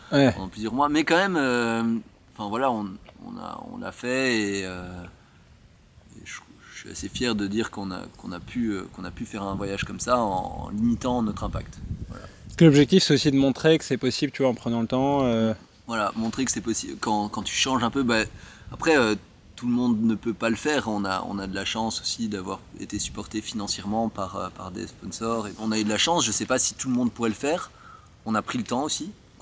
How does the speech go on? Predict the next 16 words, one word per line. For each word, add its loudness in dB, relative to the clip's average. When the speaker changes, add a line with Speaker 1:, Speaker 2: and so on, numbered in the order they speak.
Speaker 2:
on -12
a -12
pris -10
un -2
an 2
de 0
notre -4
vie 0
pour, -14
pour -20
faire -12
un -6
voyage -4
comme -8
ça. -4
Euh, -4